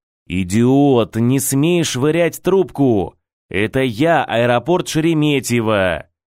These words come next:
заорал злой мужской голос. У меня закружилась голова. Хорошая ночь. Иван Павлович отлично отдохнул перед новым рабочим днём.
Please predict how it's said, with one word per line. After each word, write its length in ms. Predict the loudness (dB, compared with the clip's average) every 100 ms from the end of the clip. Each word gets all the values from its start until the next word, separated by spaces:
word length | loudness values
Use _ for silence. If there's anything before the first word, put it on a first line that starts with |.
| _
заорал 640 | -10 -4 -2 0 -2 -2
злой 480 | -4 -4 -2 0 0
мужской 580 | -2 -4 -6 -8 -4 -4
голос. 680 | -2 -2 -2 -4 -6 -14 -18 _ _ _ _ _
У 120 | -6
меня 360 | -4 -2 -2 -4
закружилась 760 | -4 -6 -6 -2 -2 -2 -4
голова. 640 | -2 -2 0 -2 -4 -6 -8 -18 _ _ _ _ _
Хорошая 600 | -6 -2 -2 -2 -2 -2
ночь. 640 | -2 -2 -4 -6 -12 -14 _
Иван 400 | -6 -4 -2 -2
Павлович 600 | -2 -2 -2 -2 -4 -4 -4
отлично 640 | -4 -6 -6 -6 -4 -2
отдохнул 600 | -2 -4 -4 -4 -4 -4
перед 300 | -4 -4 -2
новым 340 | -2 -2 -2
рабочим 540 | -2 0 -2 -2 -6 -4
днём. 520 | -4 -2 -2 -4